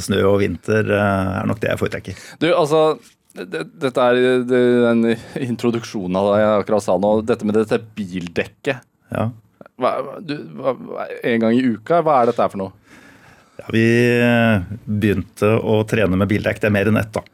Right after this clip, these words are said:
Speaker 1: Eh,
Speaker 2: Det er mer enn ett?
Speaker 1: Ja da, og det er en
Speaker 2: Hvor
Speaker 1: sekk.
Speaker 2: mange er det snakk om?
Speaker 1: Ja, nå bruker vi vanligvis to dekk og så en, en ryggsekk.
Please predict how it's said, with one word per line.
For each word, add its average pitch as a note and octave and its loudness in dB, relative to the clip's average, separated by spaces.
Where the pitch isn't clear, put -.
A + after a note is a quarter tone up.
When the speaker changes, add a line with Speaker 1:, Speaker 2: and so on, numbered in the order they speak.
Speaker 1:
Eh, G2+ -4
Speaker 2:
Det C3+ 2
er B2 0
mer B2+ 0
enn A#2 -4
ett? - -8
Speaker 1:
Ja G#2+ 0
da, G2+ 0
og G#2+ 0
det - 2
er A2 2
en F#2+ -2
Speaker 2:
Hvor D3+ 2
Speaker 1:
sekk. D3+ 0
Speaker 2:
mange C3 2
er A#2 4
det B2 -4
snakk G#2+ 0
om? - -4
Speaker 1:
Ja, A2+ 2
nå G#2+ 2
bruker G#2+ 0
vi G#2 2
vanligvis F2+ 0
to G#2 -2
dekk F#2 -4
og F#2+ -6
så G2+ -6
en, F#2+ -4
en A#2+ 0
ryggsekk. - -6